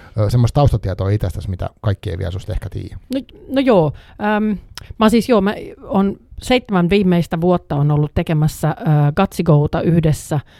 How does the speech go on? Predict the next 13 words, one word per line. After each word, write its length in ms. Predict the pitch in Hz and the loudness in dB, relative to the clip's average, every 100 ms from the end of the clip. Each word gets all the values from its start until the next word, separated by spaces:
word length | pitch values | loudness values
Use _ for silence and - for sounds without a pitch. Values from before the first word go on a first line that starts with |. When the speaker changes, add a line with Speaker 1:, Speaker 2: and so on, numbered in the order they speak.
| - - | -18 0
Speaker 2:
tiimin 320 | 170 151 147 | 4 4 2
kanssa, 360 | 151 143 - | 0 -4 -4
jossa 360 | 143 143 - 160 | -2 -2 -4 -8
on 420 | 262 156 143 139 170 | -2 -2 0 -2 -2
median 420 | 190 185 170 151 | 0 2 2 2
tekijöitä. 680 | 151 143 151 143 139 143 139 | 0 -2 -2 0 0 0 -6
Se 140 | - 165 | -4 -2
on 80 | 143 | 0
mun 160 | 143 | 2
oma 200 | 175 160 | 2 2
tausta. 440 | - 143 139 - 151 - | 0 -2 -2 -4 -6 -6
Mä 80 | 175 | -6
oon 180 | 147 | -6